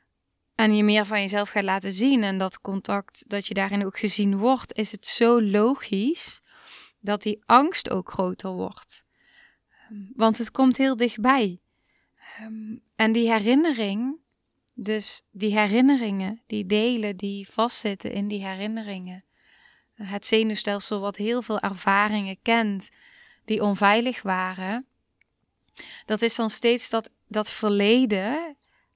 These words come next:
eigenlijk die, ja, die echo van dat verleden wat, eh, in het nu door je heen beweegt.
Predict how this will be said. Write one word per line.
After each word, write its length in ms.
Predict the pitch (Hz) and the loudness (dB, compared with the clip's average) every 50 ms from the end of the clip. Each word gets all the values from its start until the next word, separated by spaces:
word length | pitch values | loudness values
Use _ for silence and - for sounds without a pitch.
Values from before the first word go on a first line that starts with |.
| _ _ - | _ _ 0
eigenlijk 520 | 208 208 220 233 226 - 214 208 202 - | 2 2 2 2 0 -2 -4 -4 -4 -4
die, 240 | - 202 196 196 - - | -6 -6 -6 -6 -8 -12
ja, 220 | - - 214 202 | -10 -8 -6 -4
die 200 | 185 196 - - _ | -4 -4 -6 -4 _
echo 440 | - 233 262 - - - 226 220 214 | 0 0 0 0 0 0 2 2 2
van 260 | 190 208 202 202 196 | 0 -2 -2 -2 -2
dat 260 | 202 202 - - - - | -4 -6 -6 -10 -14 -16
verleden 680 | 220 - - 220 208 202 202 214 226 208 196 196 185 | -12 -8 -4 -2 0 0 2 0 0 0 -4 -8 -6
wat, 320 | - 202 202 - - - _ _ _ _ _ _ _ _ _ _ _ | -6 -8 -8 -10 -12 -20 _ _ _ _ _ _ _ _ _ _ _
eh, 160 | _ - 202 208 | _ -10 -8 -4
in 180 | - 226 226 226 | 0 2 4 4
het 200 | 233 226 - - | 2 2 0 2
nu 300 | 214 214 226 233 233 214 | 4 4 4 4 2 0
door 200 | 185 208 214 214 | 0 0 0 0
je 100 | 208 196 | 0 -2
heen 240 | 196 202 220 247 254 | 0 0 2 2 2
beweegt. 640 | 233 208 180 180 175 175 190 185 - - - - | 0 0 -2 -4 -6 -8 -10 -12 -16 -18 -20 -20